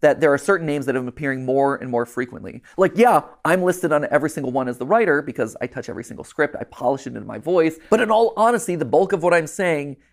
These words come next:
is coming from someone else. It's their research, it's their work. Why should they have to filter their creativity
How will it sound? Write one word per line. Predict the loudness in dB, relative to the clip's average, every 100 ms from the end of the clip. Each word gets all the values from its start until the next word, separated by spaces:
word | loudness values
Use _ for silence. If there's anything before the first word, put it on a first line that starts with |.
| _
is | -10
coming | -6 -4 -2 -4
from | -6 -6
someone | -6 -4
else. | -4 -4 -4
It's | -6 -2
their | 2 4 4
research, | 0 -4 -8 -10 -10
it's | -12
their | -4 2 2 2
work. | 2 0 0 -6 _
Why | 0 4 4
should | 2 -2 2
they | 2 2
have | -4
to | -4
filter | -4 -4 -2 -4
their | 0 0 0
creativity | -4 -4 -2 -2 -6 -4 -6 -6 -10